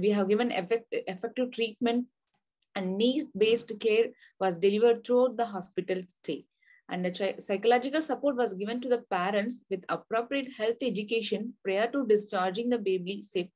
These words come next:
to home. As this is a new pediatric affliction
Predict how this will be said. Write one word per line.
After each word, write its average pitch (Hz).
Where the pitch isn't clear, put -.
to 202
home. 170
As 208
this 202
is 208
a 208
new 226
pediatric 220
affliction 214